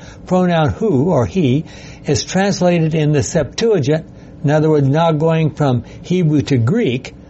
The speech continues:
Genesis three fifteen is the only occurrence in which it does not agree with its immediate antecedent. See, normally you would go along, and that's, we do that in English. You talk about someone, and then he, what, what's implied immediately?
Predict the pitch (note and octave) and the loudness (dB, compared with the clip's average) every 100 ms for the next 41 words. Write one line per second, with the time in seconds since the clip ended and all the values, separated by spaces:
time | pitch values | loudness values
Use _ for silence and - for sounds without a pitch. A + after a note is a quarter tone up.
0 | - - - - - - - B2+ F#3+ G3 | -20 -20 -20 -20 -20 -16 -4 -2 0 0
1 | - D#3+ - G3+ A3 G#3 - - G#3+ - | 0 -2 -2 -2 -2 -2 -6 -2 -2 -2
2 | F#3+ E3 D3+ - F#3 D#3 F3 A#3 A#3 G#3+ | 0 0 0 -2 -4 0 0 2 2 0
3 | - E3+ D3 D#3 - - - - - D#3 | 0 0 2 2 -2 -10 -18 -10 -2 2
4 | F3+ E3+ F#3 C3+ F#3+ F3+ G3 G3 F#3+ D#3+ | 2 0 -2 0 2 2 2 2 2 2
5 | D3+ D3 D#3 D#3+ G3 - F3 D3 E3+ F3 | 2 4 4 2 0 0 0 2 2 2
6 | F3+ F3 F3 F#3 E3+ - A#3+ A#3 A#2 - | 0 0 0 2 0 -2 -2 -2 -2 -8
7 | - - - - - - E3 D3+ G#3 C4 | -16 -20 -20 -20 -20 -6 0 2 2 2
8 | F#3+ E3+ D#3+ C#3+ F3 F3 D#3 D#3+ D3 - | 0 0 0 0 0 2 0 0 -2 -4
9 | - - - G3 F#3+ F3+ F#3+ E3+ F3+ D#3 | -18 -10 -2 2 2 0 0 0 2 2
10 | D#3+ F#3 A3+ A2+ - - C#3+ D#3 D#3 D#3+ | 2 2 0 -2 -6 -2 0 0 0 0
11 | D3+ D#3+ - E3+ D3+ F3+ F3+ D3 D#3+ D#3+ | 0 0 0 0 2 2 2 2 0 0
12 | C#3 - F3+ F#3 F3 F#3+ - - - - | -2 -4 -2 0 0 -2 -6 -20 -20 -20
13 | - - - - F#3 F3+ E3+ F#3+ - E3 | -20 -20 -10 -2 -2 0 0 0 0 0
14 | B2+ G3 D#3 C#3+ C#3 E3+ F3 D3+ A2 G#2 | 0 2 2 2 2 2 0 -2 -6 -10